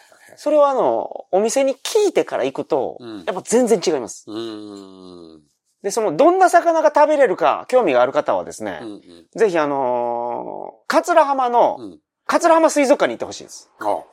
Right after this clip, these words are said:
Speaker 1: 桂浜水族館、小さい水族館なんですけど、全部魚の下に、
Speaker 2: うん。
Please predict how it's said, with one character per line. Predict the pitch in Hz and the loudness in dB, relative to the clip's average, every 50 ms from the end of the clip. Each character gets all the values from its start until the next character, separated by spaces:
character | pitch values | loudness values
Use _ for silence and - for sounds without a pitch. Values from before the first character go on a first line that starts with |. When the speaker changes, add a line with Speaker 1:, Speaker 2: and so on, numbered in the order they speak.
| _ _ _ _ _ _ _ _ - | _ _ _ _ _ _ _ _ -12
Speaker 1:
桂 | - 254 - 330 330 | -10 0 2 4 4
浜 | 320 311 302 | 4 4 2
水 | - 311 277 | 2 2 2
族 | 269 277 - - | 2 2 2 2
館、 | 160 143 135 127 117 - - _ _ _ - | 0 0 -2 -4 -6 -10 -14 _ _ _ -12
小 | - - 285 277 | -2 -2 0 2
さ | 302 269 | 2 2
い | 202 | 2
水 | - 226 208 | 2 2 2
族 | 240 - - | 2 2 2
館 | 165 123 | -2 -4
な | 110 98 | -4 -6
ん | |
で | 90 | -8
す | - - | -10 -8
け | - 107 | -4 -2
ど、 | 117 110 95 82 80 - - _ _ _ _ _ _ _ _ _ _ _ _ _ - | -2 -2 -2 -4 -8 -12 -16 _ _ _ _ _ _ _ _ _ _ _ _ _ 0
全 | 294 285 | 0 0
部 | 233 | 2
魚 | - 302 294 330 311 302 294 | 2 2 4 4 4 4 4
の | 285 277 262 | 2 2 0
下 | - - 262 240 | 2 0 0 2
に、 | 233 226 202 139 101 - _ | 2 0 0 -2 -2 -4 _
Speaker 2:
う | - 101 | -20 -20
ん。 | 90 | -20